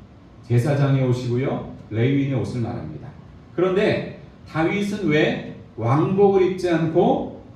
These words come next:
제사장의 옷을 입었을까요? 그것은 진정한 왕이신 하나님 앞에서 겸손히 자신의 왕으로서의 권위를 내려놓고 예배자 중 한 사람으로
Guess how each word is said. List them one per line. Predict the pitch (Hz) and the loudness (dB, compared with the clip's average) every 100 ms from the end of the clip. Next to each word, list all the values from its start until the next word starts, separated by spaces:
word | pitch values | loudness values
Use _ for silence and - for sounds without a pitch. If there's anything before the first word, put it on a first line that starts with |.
| - | -16
제사장의 | - 120 131 190 196 196 208 | 0 2 4 4 4 0 0
옷을 | 165 135 151 | 0 -2 -4
입었을까요? | 135 120 120 104 - - - - - - - - - - - | -2 -2 -4 -10 -12 -14 -18 -20 -20 -20 -20 -20 -20 -20 -10
그것은 | 151 175 - 214 170 - - - - - | 0 2 4 2 0 -2 -8 -14 -20 -20
진정한 | - 156 180 208 226 226 214 214 | -6 -4 -2 -2 0 0 0 0
왕이신 | 147 160 175 175 - - 175 170 - | 0 2 0 -4 -6 -8 -6 -8 -4
하나님 | 240 269 262 | 0 2 4
앞에서 | 208 - 123 - - - - - - - | 4 2 -2 -4 -8 -12 -18 -20 -20 -4
겸손히 | 151 180 208 208 147 104 - - - - | 0 2 2 0 -2 -2 -6 -14 -18 -14
자신의 | - 143 - 190 185 185 - | -8 -6 -4 -2 -2 -2 -2
왕으로서의 | - 151 208 226 208 202 214 196 | -2 0 2 4 2 2 -2 -2
권위를 | 175 180 180 180 139 | -2 0 0 0 2
내려놓고 | 151 226 220 147 117 113 - - - - - | 4 6 6 4 2 -2 -4 -14 -18 -20 -6
예배자 | 120 151 196 214 214 196 196 | 2 4 6 4 2 0 -2
중 | 196 185 185 | -4 -6 -8
한 | 202 196 | -10 -10
사람으로 | 190 180 175 165 170 - - - | -8 -6 -4 -2 0 2 0 -6